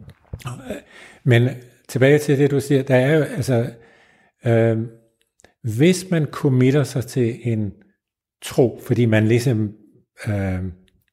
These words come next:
hvad skal man sige, overlader det til en eller anden form for sandhed. Det kan være nationalisme, det kan være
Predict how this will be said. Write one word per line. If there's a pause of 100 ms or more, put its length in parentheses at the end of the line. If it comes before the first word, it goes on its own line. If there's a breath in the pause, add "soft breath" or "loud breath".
(320)
hvad
skal
man
sige,
overlader
det
til
en
eller
anden
form
for
sandhed.
Det
kan
være
nationalisme,
det
kan
være